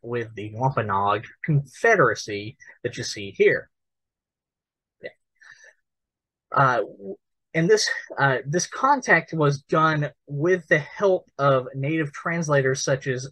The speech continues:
the very famous Squanto, but actually, uh, the individual who had the most hand in helping the colonists, uh, contact the Wampanoag would be, it was an individual by the name of Samoset. Uh,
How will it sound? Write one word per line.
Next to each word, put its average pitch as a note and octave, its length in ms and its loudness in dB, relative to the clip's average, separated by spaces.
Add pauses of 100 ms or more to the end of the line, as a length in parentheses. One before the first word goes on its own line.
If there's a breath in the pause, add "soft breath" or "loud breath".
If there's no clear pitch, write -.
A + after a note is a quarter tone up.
the A#2 420 -8
very C3 400 4
famous B2 340 0
Squanto, C#3+ 920 4
but F#3 140 4 (200)
actually, D3+ 880 0 (460 loud breath)
uh, B2 220 0 (100)
the B2+ 380 0 (140)
individual C3+ 480 2
who C#3 100 -4
had B2+ 180 -4
the A#2+ 180 -10
most C#3 760 2 (160)
hand A#2 360 0
in A#2 200 -2
helping A2+ 360 -2
the G#2+ 140 -6
colonists, - 880 -4 (460 loud breath)
uh, A#2 260 2
contact B2 440 0
the A2 80 -6
Wampanoag G#2+ 680 -2 (180)
would A2 440 0
be, A2 400 -8
it C3+ 60 2
was B2 180 4
an A#2+ 80 -2
individual A#2 480 -2
by G#2+ 160 0
the G#2+ 100 -8
name G#2 180 -8
of A2 180 -2 (180)
Samoset. - 960 -2 (640 loud breath)
Uh, A2+ 140 2